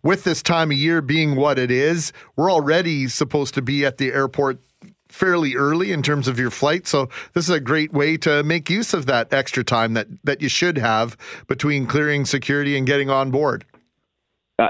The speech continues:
Speaker 2: absolutely. Yeah. You can, uh, get yourself through security, grab a coffee, and you can kinda sit down and wrap your gifts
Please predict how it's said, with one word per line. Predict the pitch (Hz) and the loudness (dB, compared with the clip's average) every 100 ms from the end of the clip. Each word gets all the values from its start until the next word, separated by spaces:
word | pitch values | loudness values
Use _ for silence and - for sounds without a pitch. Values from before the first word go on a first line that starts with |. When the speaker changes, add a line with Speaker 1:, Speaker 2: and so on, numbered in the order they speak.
| - | 2
Speaker 2:
absolutely. | 160 175 180 165 196 147 104 | -2 -2 2 4 6 6 6
Yeah. | 143 | 4
You | 180 127 | 4 2
can, | - 135 135 | 2 2 2
uh, | 131 | 2
get | 123 156 | 4 2
yourself | 151 - 160 | 2 4 2
through | - 143 | 2 -2
security, | 139 151 147 143 135 | 0 4 6 6 6
grab | 131 135 | 4 2
a | |
coffee, | - 131 127 135 147 147 | 0 0 0 0 2 4
and | 139 | 2
you | 127 | 0
can | 127 | -4
kinda | 139 131 | 0 0
sit | - 139 | 0 2
down | 139 139 135 | 4 4 2
and | 120 | 0
wrap | 123 - | 0 0
your | 120 | -2
gifts | - 127 135 | 4 4 2